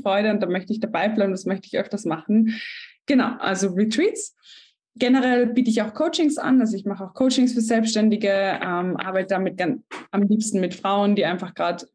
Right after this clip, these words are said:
so eine Business-Idee vielleicht haben. Dann arbeiten wir das aus, was sie umsetzen können, wie sie es umsetzen können, ähm,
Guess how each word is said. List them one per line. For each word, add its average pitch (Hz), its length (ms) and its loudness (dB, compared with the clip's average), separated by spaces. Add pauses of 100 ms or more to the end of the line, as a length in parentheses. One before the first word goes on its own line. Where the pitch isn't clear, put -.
so - 180 -4
eine 175 140 0
Business-Idee 240 680 2
vielleicht 214 320 -2
haben. 190 340 -2
Dann 175 160 -2
arbeiten 180 560 -2
wir 175 60 -2
das 185 160 -6
aus, 185 340 -2
was 180 220 -4
sie 180 280 -2
umsetzen 226 460 2
können, 202 320 0
wie 214 60 0
sie 220 80 -6
es - 80 -10
umsetzen 202 460 0
können, 180 420 -2 (520)
ähm, 175 600 0